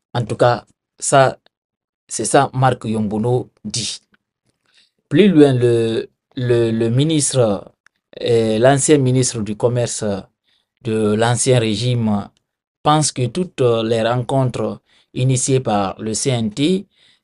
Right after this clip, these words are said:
ne sont que du gaspillage d'argent inutile. Il dit ça. Il continue encore, euh, euh,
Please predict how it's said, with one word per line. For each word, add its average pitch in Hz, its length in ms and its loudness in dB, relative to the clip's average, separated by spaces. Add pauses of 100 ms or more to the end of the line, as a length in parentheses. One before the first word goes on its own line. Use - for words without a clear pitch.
(140)
ne 110 120 -4
sont 135 280 0
que 123 320 -4 (400)
du 110 140 -8
gaspillage 117 640 0
d'argent 113 520 -4 (200)
inutile. 110 540 -2 (1000)
Il 104 160 -6
dit 113 400 -4
ça. - 340 -6 (1000)
Il 123 140 -8
continue 185 440 2
encore, 135 420 4
euh, 110 280 -2 (880)
euh, 107 800 -2